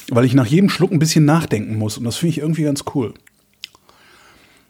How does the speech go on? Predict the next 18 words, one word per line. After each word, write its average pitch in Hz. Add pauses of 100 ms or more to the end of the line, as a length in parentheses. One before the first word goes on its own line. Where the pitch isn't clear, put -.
(160)
Und 123
worüber 143
ich 131
am 117
meisten 135
nachdenke 110
gerade 104
ist, 123
warum 160 (1200)
habe 160
ich -
mit 143 (120)
den 127
Gerbstoffen 190 (600)
aus 123 (160)
einem 113
Orange 143
Wine 120